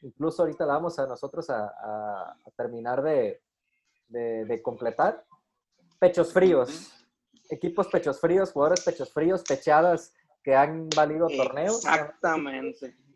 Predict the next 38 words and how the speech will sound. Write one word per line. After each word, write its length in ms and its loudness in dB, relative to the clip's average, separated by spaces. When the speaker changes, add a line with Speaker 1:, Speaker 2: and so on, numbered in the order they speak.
Speaker 1:
Pero 220 6
Topo, 220 4
antes 220 4
de 60 2
Speaker 2:
Exactamente. 60 0
Speaker 1:
que 80 4
empieces 400 2
con 200 4
esto, 500 -2
ah, 300 8
para 460 6
la 120 2
gente 300 -4
que 80 -4
no 80 -2
conoce 320 -2
este 120 -4
te-, 320 -2
este, 600 2
esta 200 -2
definición, 540 -4
este, 540 -4
este, 540 -4
¿cómo 160 -8
se 100 -6
le 60 -8
puede 280 -2
decir? 280 -4
Speaker 2:
Este 140 2
término, 440 4
ujú. 240 -6
Speaker 1:
Ese 160 -2
término, 480 0
¿qué 300 4
es 160 -2
un 200 -6
pecho 340 0
frío? 460 0